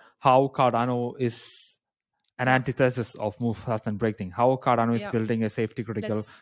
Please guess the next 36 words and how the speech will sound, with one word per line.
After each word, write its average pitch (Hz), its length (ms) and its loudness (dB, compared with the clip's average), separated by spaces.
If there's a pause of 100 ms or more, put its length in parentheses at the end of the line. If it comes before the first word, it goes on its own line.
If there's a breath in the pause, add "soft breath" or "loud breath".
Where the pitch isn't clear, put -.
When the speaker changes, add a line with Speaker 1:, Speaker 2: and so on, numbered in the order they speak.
Speaker 1:
financial 120 480 0
infrastructure. 113 560 -10 (800)
So 101 400 -4 (480)
let's 151 180 2
Speaker 2:
Yeah, 202 120 -8
let's 160 140 2
Speaker 1:
ta- - 40 -16
Speaker 2:
continue. 247 500 -6
Let's, 247 240 -8
let's 247 200 -8
have 277 180 -8
a 247 80 -2
t-, - 240 -16
part 254 220 2
one 285 200 4
and 302 120 0
part 277 240 -2 (120)
two 330 160 -2
maybe. 175 320 -4
That 226 160 -8
would 214 120 -12
be 220 80 -6
Speaker 1:
Yeah, 131 280 4
Speaker 2:
great. 120 200 -10
Speaker 1:
that, 151 240 2
that 147 140 4
would 147 100 0
be 131 80 -2
Speaker 2:
<laughs> 98 40 -18
We 110 120 0
will 311 80 0
Speaker 1:
great. 359 80 -4
Speaker 2:
continue 285 380 -2
here 254 180 -2
next 233 320 -8
week. 226 240 -6